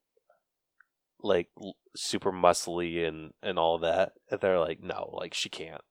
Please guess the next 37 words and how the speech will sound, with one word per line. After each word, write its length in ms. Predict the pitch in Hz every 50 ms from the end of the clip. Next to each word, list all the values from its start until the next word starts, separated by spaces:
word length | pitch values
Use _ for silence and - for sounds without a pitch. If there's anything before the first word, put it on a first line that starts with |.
| _ _ _ _ _ _ _ _ _ - - - -
Like, 240 | 113 95 85 - -
we, 200 | 95 95 - - _ _ _ _ _ _ _ _ _ _ _ _ _ _
like, 180 | - 101 90 98
you 60 | 101
guys, 240 | 98 107 104 101 98 -
you 140 | 113 110 101
have 120 | 101 98 -
to 80 | 95
change 380 | - - - 92 85 85 85 -
her." 260 | - - - - - -
And 160 | - 107 98 92
they 160 | 95 98 95
were 160 | 92 95 87
so 460 | - - - - - 101 92 95 101 104
insistent, 640 | 98 95 - - - 92 90 - - - 82 62
like, 200 | - 87 - - _ -
"No, 580 | 101 98 95 92 90 78 - - - - - _ _ -
we're 160 | 104 101 90
not 320 | 90 90 82 85 85 -
changing 480 | - - 90 78 69 69 67 67 50 50
her." 320 | 50 52 - - - - _ _ _ _ _ _ _ _ _ _ _ - _ _ _ -
And 180 | 107 98 85 82
Disney 320 | 92 87 85 87 87 85
finally, 440 | - - - 90 87 90 90 87 85
like, 180 | 82 82 82 -
gave 240 | 87 85 87 82
in 120 | 85 82 82
and 60 | 80
was 140 | 76 76 -
like, 200 | - 78 80 78
"All 80 | 76 73
right, 100 | - - - - -
fine, 360 | - - - - - - - -
whatever." 640 | - 87 - - 80 57 - - - - - - _ _ _ _ _ _ _ _ _ _ _ _ _ _
And 160 | 135 113 95
started 560 | - - - 98 95 95 95 92 90 92 - - _ _ _ _ _
producing 560 | - 110 92 95 95 92 - - 92 82 85